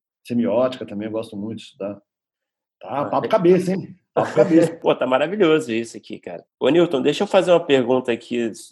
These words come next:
Speaker 2: de um outro apoiador, o Cláudio André. Ele pergunta como foi o processo de criação da unidade básica. É, de onde veio a ideia, quem trouxe, ou se teve alguma, enfim, você falou já de pesquisa um pouco, mas se teve alguma pesquisa de campo,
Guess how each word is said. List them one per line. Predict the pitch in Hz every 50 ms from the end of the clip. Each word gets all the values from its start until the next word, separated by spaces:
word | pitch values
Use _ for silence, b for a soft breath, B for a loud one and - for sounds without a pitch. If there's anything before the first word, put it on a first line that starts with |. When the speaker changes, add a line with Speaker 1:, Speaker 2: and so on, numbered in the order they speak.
| -
Speaker 2:
de | 117 110 - 117
um | 117
outro | 117 127 127 - 127
apoiador, | - - 127 117 107 104 98 113 113 113 107
o | 110 110
Cláudio | - _ - 117 113 120 120 120 120 - - - - 101
André. | 101 101 98 107 117 123 123 107 92 85 - _ _ _ b b b b b b b _
Ele | - 123 147
pergunta | 143 156 151 143 147 170 160 165
como | 156 - 143 175 196 185
foi | - - 175 175
o | 170 175
processo | 175 160 151 143 - - - 143 151 - - 143
de | 139 139
criação | - 151 147 139 127 127 - - - 135 139 143
da | 139 139
unidade | 143 139 139 131 117 117 120 127 139 131 139
básica. | 120 104 - 107 104 104 101 - - - - _ _ - - - _ _ _ _ _ _ _ _ _ _ _ _ -
É, | - 98 101 101
de | 104 104 120
onde | 120 143 175 175 170 165
veio | 143 151 135 120
a | 117
ideia, | 113 107 117 127 135 139 139 135 131 127 123
quem | - - 117 107 104
trouxe, | _ 123 123 131 147 156 151 156 - -
ou | 131 135
se | - 131 113
teve | - 131 131 131
alguma, | 127 123 120 143 139 131 123 104 -
enfim, | - - 110 95
você | - - _ -
falou | 143 139 143 135
já | 127 123
de | 113 - -
pesquisa | - - - - - 131 117 113
um | 110
pouco, | - - 160 151 - - 117
mas | 113 113 113 -
se | - 123
teve | 117 139 135
alguma | 135 127 135 139 135
pesquisa | - 131 123 - - 131 117
de | 110 107
campo, | - - 147 156 170 175 170 - 156